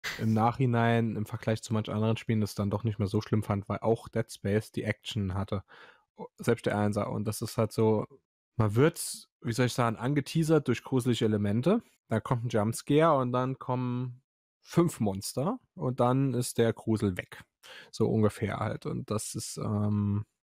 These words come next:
das ist ähnlich wie bei Outlast. Man hat, es ist die ganze Zeit gruselig und sobald man dann in so einer Verfolgungsstelle kommt, wo am Anfang total panisch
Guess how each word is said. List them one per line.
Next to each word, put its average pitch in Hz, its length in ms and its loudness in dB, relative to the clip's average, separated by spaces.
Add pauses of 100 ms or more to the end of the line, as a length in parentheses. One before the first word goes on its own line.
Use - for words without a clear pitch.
(300)
das 175 180 2
ist 202 100 -4
ähnlich 196 400 0
wie 190 60 2
bei 180 220 2
Outlast. 98 720 -2
Man 113 140 -6
hat, 156 160 -4
es - 160 -8
ist 185 140 -8
die 185 40 -4
ganze 165 220 0
Zeit 180 140 -2
gruselig 113 640 0
und 113 180 2
sobald 117 360 2
man 151 100 0
dann 139 220 0
in 127 40 0
so 123 100 -4
einer 113 120 0
Verfolgungsstelle 160 920 -2
kommt, 170 300 -4
wo 101 160 -2
am 98 100 -6
Anfang 107 340 -2
total - 240 -8
panisch 104 720 -2